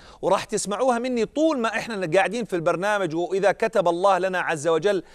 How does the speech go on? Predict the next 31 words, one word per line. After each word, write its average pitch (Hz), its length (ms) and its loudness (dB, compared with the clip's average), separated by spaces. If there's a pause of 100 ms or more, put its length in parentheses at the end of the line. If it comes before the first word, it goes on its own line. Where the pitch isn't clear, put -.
(240)
أن 190 180 2
نستمر 202 460 2
في 190 180 0
هذا 190 220 4
البرنامج، 170 520 0
راح - 220 -2
أظل 180 480 0
أذكرك 170 720 0
دائمًا 165 520 0
وأبدًا، 139 500 -2 (420)
أنت 190 180 -2
بحاجة 175 400 -2 (100)
أمرين 185 640 -4 (160)
عشان 151 280 -2
توصل 175 360 0
الدين، 92 420 -8 (180)
لازم 170 340 0
يكون 147 200 -10
عندك 131 280 -8
معلومة 160 480 -4 (540)
ولازم 151 300 0
يكون 135 160 -10
عندك 123 240 -8
عاطفة. 107 480 -4 (400)
المعلومة 208 640 0
حتى - 300 -2
توصلها، 165 680 -2 (340)
والعاطفة 202 640 2
حتى 214 380 -2
تدفعك 240 640 0
للتوصيل. 165 800 0